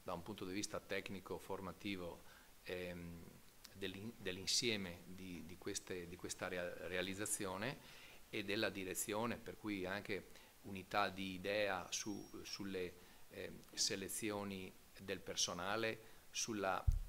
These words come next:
ehm, gestione del personale e nonché parlo anche de-, dei ragazzi. Un'ulteriore sottolineatura che mi sento di ribadire, in-, che è una svolta da un punto di vista, direi, formativo importante,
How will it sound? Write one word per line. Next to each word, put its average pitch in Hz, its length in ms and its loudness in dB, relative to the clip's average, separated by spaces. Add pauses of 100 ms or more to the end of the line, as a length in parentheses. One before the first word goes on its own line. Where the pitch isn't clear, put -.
ehm, 90 440 0
gestione 107 580 2
del 87 120 0
personale 95 840 2 (220)
e 92 120 -4
nonché 101 580 -2
parlo 92 300 2
anche 85 280 -2
de-, 87 280 -6
dei 87 180 -2
ragazzi. 78 500 -6 (1400)
Un'ulteriore 98 1600 0
sottolineatura 98 920 0
che 90 180 -8
mi 90 160 -4
sento 101 300 0
di 90 60 -2
ribadire, 92 340 -2
in-, 87 140 -6 (260)
che 92 160 -4
è 92 40 0
una 90 160 0
svolta 92 440 2
da 85 80 0
un 82 80 -6
punto 92 240 -6
di 87 100 -2
vista, 92 340 -2 (460)
direi, 98 320 -2
formativo 90 680 -4
importante, 98 760 -4